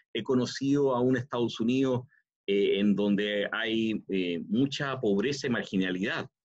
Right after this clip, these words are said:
en donde también te inserta la comunidad hispa-, hispanoparlante, incluyendo, eh, eh, eh, la chilena.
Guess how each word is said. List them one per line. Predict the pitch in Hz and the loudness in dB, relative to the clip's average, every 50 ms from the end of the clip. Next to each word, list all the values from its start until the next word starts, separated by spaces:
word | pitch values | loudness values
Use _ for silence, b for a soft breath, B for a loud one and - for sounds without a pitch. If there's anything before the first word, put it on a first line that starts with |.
| _ _ _ _ _ _ | _ _ _ _ _ _
en | 107 117 | 2 2
donde | 123 120 120 | 2 2 0
también | 101 120 117 147 196 | 0 0 2 2 2
te | 196 247 | 2 0
inserta | 190 139 - - 95 - - 180 | -2 -2 -2 -4 -4 -4 -4 -4
la | 170 147 | -4 -2
comunidad | - 139 127 135 147 165 180 175 170 160 | -2 0 0 0 0 0 0 -2 -2 -2
hispa-, | - - 143 139 - - - - | -2 -2 -4 -4 -6 -12 -6 -4
hispanoparlante, | 127 123 127 - 151 151 143 165 220 302 190 104 95 - 95 90 | -4 -4 -4 -4 -4 -2 -2 0 -2 0 0 -2 -2 -2 -2 -2
incluyendo, | 90 87 92 98 95 98 113 123 131 143 147 143 131 135 b b b b _ _ _ _ _ | -2 -2 -2 -2 -2 0 2 2 2 2 2 0 0 -2 b b b b _ _ _ _ _
eh, | 107 101 98 95 95 90 - - | -2 0 0 0 0 0 -2 0
eh, | 98 95 - | -2 -2 0
eh, | - 98 | -2 -2
la | 98 98 95 | -2 -2 -6
chilena. | - - 196 339 269 - - - | -4 -4 -4 -2 -2 -2 -4 -6